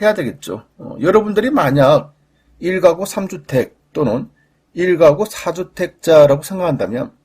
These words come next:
절세 효과 삼억 보는 것을 팔겠습니까? 아니면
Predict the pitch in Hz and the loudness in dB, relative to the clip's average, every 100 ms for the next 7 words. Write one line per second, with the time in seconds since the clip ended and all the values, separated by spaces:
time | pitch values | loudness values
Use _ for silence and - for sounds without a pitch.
0 | _ _ _ _ _ - 170 190 - 185 | _ _ _ _ _ 0 2 2 0 -2
1 | 175 143 147 120 - - 214 214 - - | -2 0 0 0 -4 -4 -2 -2 -4 -8
2 | 156 151 143 139 160 - 190 180 147 160 | -6 -4 -4 -4 -8 -8 -10 -10 -12 -8
3 | 135 - 110 107 82 127 165 110 170 | -10 -2 0 2 0 0 0 0 0